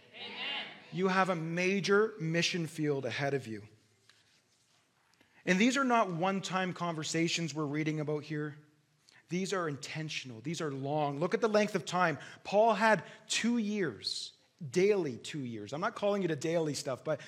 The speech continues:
Speaker 2: and you can, that's up to you. But he was going daily for two years investing in these people.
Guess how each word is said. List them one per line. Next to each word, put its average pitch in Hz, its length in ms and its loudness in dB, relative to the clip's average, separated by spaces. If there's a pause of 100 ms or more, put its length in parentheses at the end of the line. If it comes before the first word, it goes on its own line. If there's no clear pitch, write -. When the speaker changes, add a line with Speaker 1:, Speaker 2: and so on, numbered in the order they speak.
(180)
Speaker 2:
and 180 140 2
you 156 80 -2
can, 185 320 8
that's 170 180 4
up 190 160 4
to 170 80 -6
you. 190 180 0 (220)
But 185 100 4
he 175 140 0
was 233 140 0
going 170 360 -2
daily 220 440 4
for 180 160 -4
two 220 260 -2
years 208 320 4
investing 185 880 0 (400)
in 165 400 -2 (320)
these 143 500 -2 (240)
people. 151 560 -6